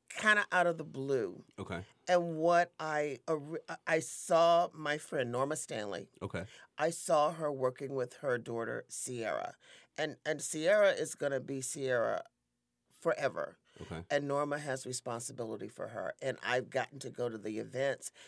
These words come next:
Speaker 1: They have their own little events. They're all segregated
Speaker 2: Okay.
Speaker 1: from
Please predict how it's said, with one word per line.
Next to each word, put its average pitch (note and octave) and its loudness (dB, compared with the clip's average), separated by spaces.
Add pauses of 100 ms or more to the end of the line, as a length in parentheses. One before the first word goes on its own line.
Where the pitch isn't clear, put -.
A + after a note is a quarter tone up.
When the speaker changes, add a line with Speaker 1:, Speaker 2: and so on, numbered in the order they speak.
(120)
Speaker 1:
They E3 2
have F#3 2
their E3+ 2
own D3 -4
little D3 0
events. C3+ -2
They're C#3 -2
all C3+ 2 (760)
segregated C3+ 6 (340)
Speaker 2:
Okay. F#2 -2
Speaker 1:
from D3+ 10